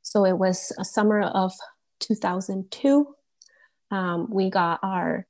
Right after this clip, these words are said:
traveler's visa, I guess, tourist visa. And then we came, um, we got here July third of two thousand two, right before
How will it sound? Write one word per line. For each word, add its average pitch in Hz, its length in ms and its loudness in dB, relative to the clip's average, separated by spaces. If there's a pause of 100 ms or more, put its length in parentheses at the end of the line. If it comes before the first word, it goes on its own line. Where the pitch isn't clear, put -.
traveler's 220 480 4
visa, 233 280 0
I 226 120 -2
guess, 226 380 -4 (120)
tourist 214 380 2
visa. 220 400 2 (260)
And 190 580 -4
then 196 240 -4
we 190 140 -4
came, 190 480 -2 (240)
um, 185 180 -4
we 185 80 -6
got 190 200 -2
here 202 220 -2
July 185 460 -4
third 190 220 -2
of 190 140 -8
two 196 140 -8
thousand 185 420 -6
two, 202 340 -2 (480)
right 196 160 -4
before 185 520 -2